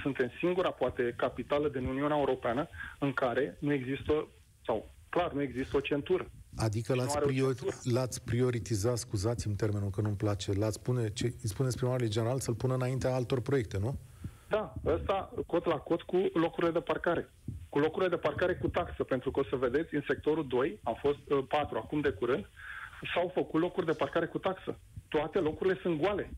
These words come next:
Speaker 1: deși e doar doi lei ora. Asta arată că lumea găsește alte locuri de parcare în altă parte. Deci, până la urmă, cum putem să facem altfel decât făcând parcări cu plată, amenajate frumos, elegant,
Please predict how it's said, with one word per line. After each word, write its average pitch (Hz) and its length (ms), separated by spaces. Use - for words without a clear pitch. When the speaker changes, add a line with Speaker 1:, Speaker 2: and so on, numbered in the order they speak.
Speaker 1:
deși 139 260
e 180 40
doar 156 220
doi 160 220
lei 185 220
ora. 196 320
Asta 214 240
arată 156 320
că 190 160
lumea 139 340
găsește 165 560
alte 160 260
locuri 175 280
de 170 60
parcare 151 400
în 208 100
altă 220 200
parte. 208 380
Deci, - 220
până 202 120
la 147 60
urmă, 180 260
cum 214 160
putem 180 320
să - 140
facem 143 300
altfel 123 260
decât 143 300
făcând 208 300
parcări 175 380
cu - 120
plată, 165 300
amenajate 156 540
frumos, 143 400
elegant, 143 440